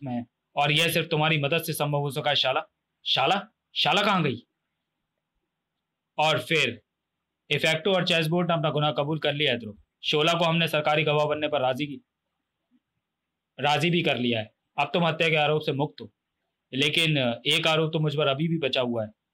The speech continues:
लॉकअप से भागने का अपराध, उसकी सजा तो मुझे काटनी ही होगी। उम्म,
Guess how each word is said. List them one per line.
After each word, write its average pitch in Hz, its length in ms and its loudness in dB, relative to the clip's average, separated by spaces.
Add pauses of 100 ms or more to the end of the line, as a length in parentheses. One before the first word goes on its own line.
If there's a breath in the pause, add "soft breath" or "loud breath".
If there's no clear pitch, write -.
लॉकअप 151 320 0
से 151 120 -2
भागने 139 360 -2
का 135 60 0
अपराध, 123 340 0 (240)
उसकी 147 260 -2
सजा 170 260 2
तो 165 80 0
मुझे 151 200 0
काटनी 143 340 0
ही 151 60 0
होगी। 113 200 -4
उम्म, - 960 -10